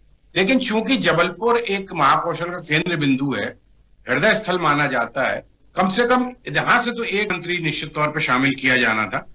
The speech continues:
जहां तक अजय बिश्नोई जी की बात है, अजय बिश्नोई बहुत senior leader हैं, दो दो बार बार मंत्री रह चुके हैं, कई बार के विधायक हैं और काफी मुखर हैं।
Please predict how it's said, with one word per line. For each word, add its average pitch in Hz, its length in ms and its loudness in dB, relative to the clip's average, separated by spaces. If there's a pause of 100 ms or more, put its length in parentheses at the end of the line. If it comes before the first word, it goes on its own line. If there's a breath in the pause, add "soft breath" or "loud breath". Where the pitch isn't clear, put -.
(260)
जहां 156 180 4
तक 202 140 0
अजय 185 200 2
बिश्नोई 196 360 -2
जी 190 120 -2
की 190 120 -4
बात 170 280 2
है, 190 120 2
अजय 175 140 0
बिश्नोई 170 280 -2
बहुत 151 260 2
senior 139 280 4
leader 143 360 2
हैं, 139 180 -2 (420)
दो 139 120 2
दो 156 140 2
बार 147 200 4
बार 151 120 4
मंत्री 131 340 2
रह 139 140 2
चुके 143 300 -8
हैं, 143 380 -4 (220)
कई 139 160 4
बार 143 220 6
के 147 120 -2
विधायक 123 540 2
हैं 117 120 -8 (920 soft breath)
और 165 80 2
काफी 190 300 2
मुखर 185 320 2
हैं। - 260 -8